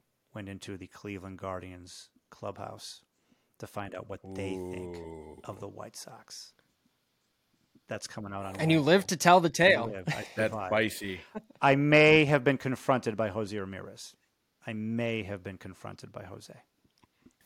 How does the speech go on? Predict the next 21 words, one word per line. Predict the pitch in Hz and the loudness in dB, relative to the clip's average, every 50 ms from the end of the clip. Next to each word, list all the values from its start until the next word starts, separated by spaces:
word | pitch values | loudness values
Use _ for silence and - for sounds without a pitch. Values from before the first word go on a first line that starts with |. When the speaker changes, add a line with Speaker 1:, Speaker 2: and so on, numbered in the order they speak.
| _ _ _ _ _ _ - - _ _ _ _ - - _ _ - - - _ _ _ _ _ _ _ _ _ _ _ | _ _ _ _ _ _ -20 -20 _ _ _ _ -20 -20 _ _ -20 -20 -20 _ _ _ _ _ _ _ _ _ _ _
Speaker 2:
That | - 123 135 | 2 4 4
is | 139 123 | 4 4
a | 120 | 2
very | 113 101 123 131 143 160 156 151 135 | 2 2 4 4 4 4 4 2 0
large | 117 110 117 120 127 131 135 139 127 | 0 2 4 4 4 4 4 2 0
and | 117 120 | -2 -2
athletic | 117 107 - - 117 110 110 101 - | -2 -2 -2 -2 -4 -2 -4 -4 -4
man | 107 101 98 98 | -2 -2 -2 -2
to | 95 | -4
be | 92 87 | -6 -8
confronted | - - 98 - - 92 87 - 80 78 | -6 -4 -4 -4 -4 -4 -6 -6 -8 -8
by. | 82 82 80 80 78 78 87 92 90 87 - | -8 -8 -8 -8 -6 -4 -4 -4 -4 -6 -6
I, | - 95 98 | -6 -6 -6
I, | 95 - | -4 -2
I | 104 113 | -2 -2
applaud, | 110 110 - - 107 123 120 117 123 131 135 135 131 120 | -2 -4 -4 -4 -2 2 4 4 6 4 4 2 -2 -4
I | - 107 | -6 -6
applaud | 107 101 - - - - 117 113 120 123 | -6 -6 -8 -8 -6 -2 0 0 0 0
your | 117 120 117 | 0 -2 -2
courage, | 110 - - 113 98 87 85 82 - - | -2 -2 -4 -2 -4 -4 -6 -8 -10 -10
Chuck. | - - 62 60 - | -10 -10 -10 -10 -10